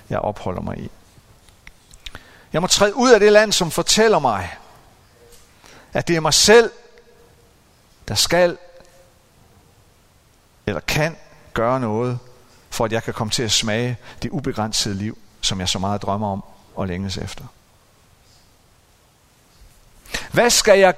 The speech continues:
gøre for at arve evigt liv?" spørger den rige mand Jesus. Og bare lige det der spørgsmål,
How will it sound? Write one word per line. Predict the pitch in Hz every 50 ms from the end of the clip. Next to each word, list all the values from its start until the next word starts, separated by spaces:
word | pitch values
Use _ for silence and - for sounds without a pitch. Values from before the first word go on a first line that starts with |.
| - -
gøre | 196 208 214 233 247 262 262 247 214 151 123 104 90 - - - - - - - - - -
for | - - - 139 123
at | 113 -
arve | - 107 107 107 110 101 - 113
evigt | 117 120 123 117 104 98
liv?" | 104 107 110 - - - - _ _ _ -
spørger | - - - 120 107 95
den | 92 101 95
rige | 101 107 117 120
mand | 107 98 95 101 - -
Jesus. | 92 95 95 - - - - - - - - - - - _ _ _ _ _ _ _ _ _ _ _ - _ - _ _ _ _ _ - _ _ _ _ _ _ _ _ _ _ _ _ _ _ - - - - _ _ _ _ _ _ _ _ _ _ _ _ _ _ - -
Og | 135 127
bare | - 156 175
lige | 180 175 175
det | 175 185 185
der | 175 147 123
spørgsmål, | - - 147 147 156 - - 123 104 95 90 87